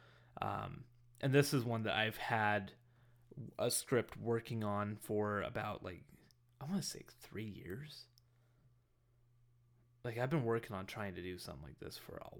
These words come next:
while. Um, and then another thing I wanna start doing, which I'm waiting on the first one to arrive, is I start, I wanna start doing, like, Kickstarter reviews,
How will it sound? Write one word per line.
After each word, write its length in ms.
while. 560
Um, 540
and 420
then 460
another 360
thing 260
I 80
wanna 180
start 300
doing, 320
which 160
I'm 120
waiting 320
on 140
the 60
first 340
one 160
to 160
arrive, 720
is 140
I 80
start, 320
I 80
wanna 340
start 280
doing, 300
like, 200
Kickstarter 680
reviews, 560